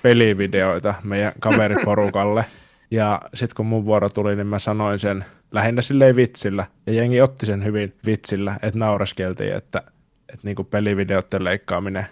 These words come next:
Speaker 1: että, että saa nähdä, kuinka paljon sitä
Speaker 2: Niin.
Speaker 1: on apua. Mutta
Speaker 2: Jep.
Speaker 1: nyt kun kahtoo, että mitä me tässä tehdään, niin musta tuntuu, että pelivideoiden tekeminen on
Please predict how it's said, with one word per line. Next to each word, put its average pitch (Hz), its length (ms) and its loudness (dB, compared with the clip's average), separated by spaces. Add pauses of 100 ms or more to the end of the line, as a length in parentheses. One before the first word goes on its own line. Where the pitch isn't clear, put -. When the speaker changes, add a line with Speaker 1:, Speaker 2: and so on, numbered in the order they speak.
(260)
Speaker 1:
että, - 320 -6
että 120 200 -2
saa 123 160 4
nähdä, 120 200 4
kuinka 117 220 2
paljon 110 220 2
sitä 113 220 4
Speaker 2:
Niin. 113 240 2
Speaker 1:
on 107 60 -2
apua. 104 420 0 (420)
Mutta 120 280 2
Speaker 2:
Jep. 85 100 0 (360)
Speaker 1:
nyt 117 160 2
kun 117 140 0
kahtoo, 107 460 2 (480)
että - 120 -8
mitä 107 200 2
me 104 140 -2
tässä 107 280 0
tehdään, 95 520 0 (440)
niin 101 340 -6 (120)
musta 101 280 -8
tuntuu, 104 380 -2
että 98 240 -2
pelivideoiden 98 720 -2
tekeminen 98 540 -2
on 101 220 -6